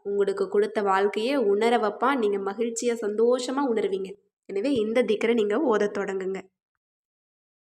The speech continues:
அடுத்தது நபி ஸல்லல்லாஹு அலைஹி வஸல்லம் அவங்க நிறைய சஹாபாக்களுக்கு கற்றுக் கொடுத்த ஒரு அற்புதமான திக்ரு.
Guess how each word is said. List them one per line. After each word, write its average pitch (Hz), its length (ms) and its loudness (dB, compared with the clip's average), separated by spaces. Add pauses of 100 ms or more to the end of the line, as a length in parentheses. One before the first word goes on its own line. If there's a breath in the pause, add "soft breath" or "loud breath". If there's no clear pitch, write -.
(260)
அடுத்தது 226 440 4 (300)
நபி 196 200 -6
ஸல்லல்லாஹு 208 360 4
அலைஹி 214 200 0
வஸல்லம் 208 360 0
அவங்க 214 340 2
நிறைய 214 380 2
சஹாபாக்களுக்கு 220 920 0
கற்றுக் - 340 -4
கொடுத்த 220 280 2
ஒரு 214 120 2
அற்புதமான 208 680 0
திக்ரு. 196 340 -2